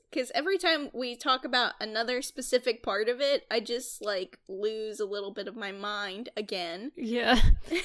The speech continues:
Speaker 2: Yeah, I, I have to keep reminding myself, like, "Oh yeah, that, that happened."
Speaker 1: Yeah, <laughs> 'cause there's so much that happens in this movie that you just kind of forget about the rest of it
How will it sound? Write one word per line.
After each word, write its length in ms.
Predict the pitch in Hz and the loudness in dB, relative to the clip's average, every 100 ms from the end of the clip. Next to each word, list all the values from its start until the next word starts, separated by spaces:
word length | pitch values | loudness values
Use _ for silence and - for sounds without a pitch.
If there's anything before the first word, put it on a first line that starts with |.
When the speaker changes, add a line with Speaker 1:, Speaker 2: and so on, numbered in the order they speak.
| 587 277 | -2 4
Speaker 2:
Yeah, 360 | 220 220 208 - | 8 10 8 10
I, 280 | 262 254 185 | 10 10 10
I 40 | 277 | 10
have 120 | 302 | 10
to 80 | 339 | 10
keep 160 | 330 302 | 8 10
reminding 400 | 320 233 254 247 | 8 8 6 2
myself, 340 | 240 233 226 | 2 2 2
like, 160 | 233 - | 2 0
"Oh 120 | 277 | 2
yeah, 380 | 359 415 349 247 | 4 6 8 8
that, 240 | 202 285 - - | 6 4 2 -2
that 220 | 254 285 | -2 0
happened." 640 | 294 262 277 311 302 - - _ _ _ | 0 0 0 -2 -6 -12 -20 _ _ _
Speaker 1:
Yeah, 280 | - 247 247 | -6 0 2
<laughs> 20 | |
'cause 80 | - 679 784 807 719 - - - | 4 2 -2 2 4 4 2 -2
there's 460 | - 480 508 508 | 2 4 4 2
so 100 | - | 2
much 320 | 403 466 508 - | 0 0 -4 0
that 80 | 415 | 2
happens 340 | 359 403 392 | 4 2 -2
in 60 | 403 | -4
this 200 | 392 403 | -4 -4
movie 340 | 392 415 440 392 | -2 0 2 2
that 160 | 302 | 2
you 120 | 330 349 | 0 -4
just 200 | 370 - | -4 0
kind 240 | 359 370 | 0 0
of 80 | 381 | -4
forget 460 | - 302 254 254 349 | -6 -6 0 0 2
about 300 | 349 320 320 | 0 0 -2
the 80 | 240 | -4
rest 380 | 247 254 - 262 | -2 -2 -4 -6
of 140 | 196 | -4
it 220 | 147 175 | -6 -8